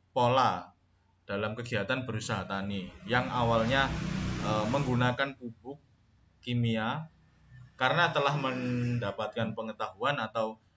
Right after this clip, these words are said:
memperoleh pro-, memperoleh pembelajaran baru yang diberikan oleh penyuluh, maka dia melakukan perubahan dalam kegiatan usaha taninya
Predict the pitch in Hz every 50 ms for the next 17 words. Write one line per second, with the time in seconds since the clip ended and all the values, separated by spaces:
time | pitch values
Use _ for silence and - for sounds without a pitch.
0 | _ _ _ - 113 113 120 120 117 113 113 120 123 123 - - 117 113 - _
1 | - 113 113 117 117 117 113 113 120 120 120 123 120 110 101 95 95 98 104 95
2 | 95 104 110 107 - 95 87 - 117 131 131 120 113 113 - - 92 90 101 104
3 | 101 104 104 - - 95 92 90 85 95 110 135 156 156 151 - - - - -
4 | - 117 120 175 170 160 143 147 156 160 156 151 147 151 - 165 160 160 - -
5 | 170 185 180 - - 131 123 117 131 151 143 117 101 95 - 95 92 107 131 147
6 | 156 156 156 - _ _ _ _ _ _ - 135 117 - 131 113 104 135 127 131
7 | 131 123 123 113 104 98 - 110 110 110 110 107 110 104 92 85 85